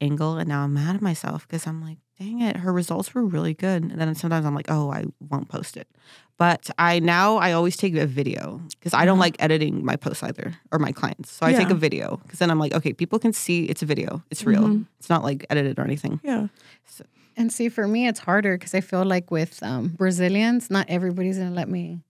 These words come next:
Speaker 3: take a picture.
Speaker 2: I
Speaker 3: So
Speaker 2: mean, you could just,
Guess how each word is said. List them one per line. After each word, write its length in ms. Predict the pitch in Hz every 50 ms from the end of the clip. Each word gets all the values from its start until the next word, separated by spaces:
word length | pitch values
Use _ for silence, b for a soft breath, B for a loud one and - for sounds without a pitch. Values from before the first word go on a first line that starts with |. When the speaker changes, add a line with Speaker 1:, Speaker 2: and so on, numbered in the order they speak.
| _ _ _ _ -
Speaker 3:
take 140 | 180 180 180
a 40 |
picture. 520 | 170 - 175 170 - - - 175 180 175 - _ _ _ _ _ _ _ _ _ _ _ _ _ _ _ _ _ _ _ _ _ _ _ B B B B B -
Speaker 2:
I 80 | 294
Speaker 3:
So 40 | 302
Speaker 2:
mean, 380 | 302 311 302 302 294 285 277 277
you 100 | 285 269
could 160 | - 294 -
just, 180 | 320 285 -